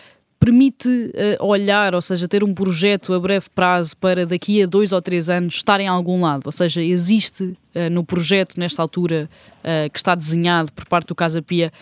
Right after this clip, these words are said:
essa vontade, essa ambição de daqui a dois ou três anos atingir um certo patamar,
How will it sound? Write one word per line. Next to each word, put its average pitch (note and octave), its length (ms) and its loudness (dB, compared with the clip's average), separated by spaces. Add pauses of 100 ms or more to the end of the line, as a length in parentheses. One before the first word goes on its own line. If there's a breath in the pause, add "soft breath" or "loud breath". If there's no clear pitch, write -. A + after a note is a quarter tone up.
(360 loud breath)
essa F#3+ 300 2
vontade, G3 460 2
essa F#3+ 180 0
ambição F#3+ 420 0
de A3 220 4
daqui G3+ 260 0
a G#3 40 6
dois G3+ 240 2
ou F#3+ 80 0
três F3+ 260 0
anos F#3 240 0
atingir G3 580 2
um F3+ 60 2
certo F#3 340 0
patamar, F3+ 500 0